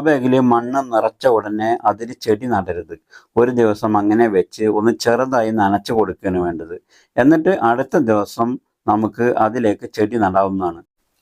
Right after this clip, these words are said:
അപ്പോൾ ഇങ്ങനെയാണ് നമ്മൾ ഏത് ചെടി നടുകയാണെങ്കിലും മണ്ണ് ഒരുക്കേണ്ടത്. ഇനി ചെടി വളരുന്നതനുസരിച്ച് അതിന് മണ്ണിട്ട് കൊടുക്കുമ്പോഴും ഈ പറഞ്ഞ പ്രകാരം തന്നെ മണ്ണ് ഒരുക്കേണ്ടതുണ്ട്. ഈ മണ്ണിപ്പോൾ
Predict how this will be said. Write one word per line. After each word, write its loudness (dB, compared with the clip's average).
അപ്പോൾ 2
ഇങ്ങനെയാണ് 4
നമ്മൾ 0
ഏത് -2
ചെടി 0
നടുകയാണെങ്കിലും 0
മണ്ണ് -2
ഒരുക്കേണ്ടത്. -6
ഇനി 6
ചെടി 2
വളരുന്നതനുസരിച്ച് 2
അതിന് 0
മണ്ണിട്ട് 2
കൊടുക്കുമ്പോഴും 0
ഈ 6
പറഞ്ഞ 2
പ്രകാരം 2
തന്നെ -4
മണ്ണ് -2
ഒരുക്കേണ്ടതുണ്ട്. -6
ഈ 8
മണ്ണിപ്പോൾ 2